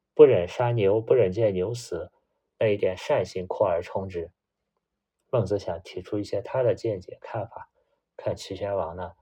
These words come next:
能否引起共鸣和接受。对这个欲望这一块呢，呃，《传习录》上，就是王阳明的《传习录》上有这么一句话：“若无有物欲，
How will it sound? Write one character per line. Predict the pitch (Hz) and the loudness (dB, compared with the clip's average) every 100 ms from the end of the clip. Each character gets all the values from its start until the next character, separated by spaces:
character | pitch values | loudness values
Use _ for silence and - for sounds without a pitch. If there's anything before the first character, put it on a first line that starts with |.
| _ - | _ -6
能 | 90 | -4
否 | 92 85 | -4 -8
引 | 85 | -10
起 | 92 92 | -12 -6
共 | 110 92 | -4 -4
鸣 | 80 87 | -6 -12
和 | - | -12
接 | - 95 | -8 -6
受。 | 95 110 92 _ _ _ _ _ _ _ _ _ _ _ _ _ _ _ _ _ _ _ _ _ - | 0 0 0 _ _ _ _ _ _ _ _ _ _ _ _ _ _ _ _ _ _ _ _ _ 0
对 | 170 | 0
这 | 151 | 6
个 | 147 | 6
欲 | 151 208 | 6 6
望 | 160 113 | 4 4
这 | 110 | 4
一 | 107 | 4
块 | 95 - 107 | 2 0 -2
呢， | 92 87 - _ _ _ _ _ _ _ | -2 -8 -12 _ _ _ _ _ _ _
呃， | - 107 101 92 | -10 -6 -4 -6
《传 | 90 - 123 | -6 -6 -6
习 | 123 165 | -2 -2
录》 | 190 147 | 0 -2
上， | 87 - - _ _ _ _ | -4 -12 -18 _ _ _ _
就 | - | -14
是 | - | -10
王 | 92 98 | -8 -4
阳 | 135 151 | -2 -2
明 | 113 | -2
的 | 131 | -4
《传 | 120 117 | -2 -4
习 | 117 | -2
录》 | 160 175 | -2 0
上 | - 80 - _ _ _ _ - | -2 -6 -12 _ _ _ _ -6
有 | 78 | -6
这 | 80 113 | -2 -4
么 | 92 | -4
一 | 76 | -8
句 | - | -8
话 | - 95 - - _ _ _ _ _ _ _ _ _ _ _ _ _ _ _ _ _ _ _ | -4 -4 -4 -8 _ _ _ _ _ _ _ _ _ _ _ _ _ _ _ _ _ _ _
：“若 | - 160 131 | 6 10 10
无 | 98 117 | 8 4
有 | 156 92 | 4 4
物 | 85 117 107 | 2 0 0
欲， | 110 90 - | 0 -2 -6